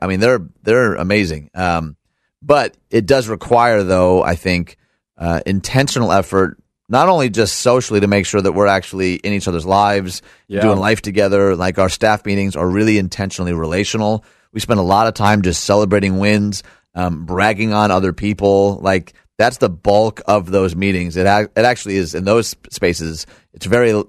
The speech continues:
Speaker 1: little about bullet points and calendars. We can deal with that in emails. It's about making sure that we remember, like, "Oh, man, we're in this together."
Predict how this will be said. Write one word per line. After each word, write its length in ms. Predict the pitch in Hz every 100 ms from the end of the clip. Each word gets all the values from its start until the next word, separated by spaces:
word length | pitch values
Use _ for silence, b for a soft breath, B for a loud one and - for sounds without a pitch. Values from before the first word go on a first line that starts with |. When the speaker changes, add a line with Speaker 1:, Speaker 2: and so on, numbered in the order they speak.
| _
Speaker 1:
little 420 | 98 104 113 101
about 320 | 90 90 85
bullet 340 | 69 82 104 92
points 460 | 101 95 87 - -
and 320 | 90 85 87
calendars. 500 | - 95 90 85 82
We 100 | 92
can 120 | 92 87
deal 160 | 90
with 120 | 82
that 240 | 85 85 -
in 80 | 82
emails. 400 | 90 80 78 85
It's 100 | 85
about 380 | 90 90 85 b b b
making 360 | 87 110 107 110
sure 160 | 104 101
that 100 | 87
we 120 | 101
remember, 320 | 92 90 87
like, 160 | 85 90 -
"Oh, 160 | 90
man, 160 | 85 82
we're 300 | 110 123 120
in 240 | - 95 82
this 280 | 92 90 -
together." 480 | 87 73 80 80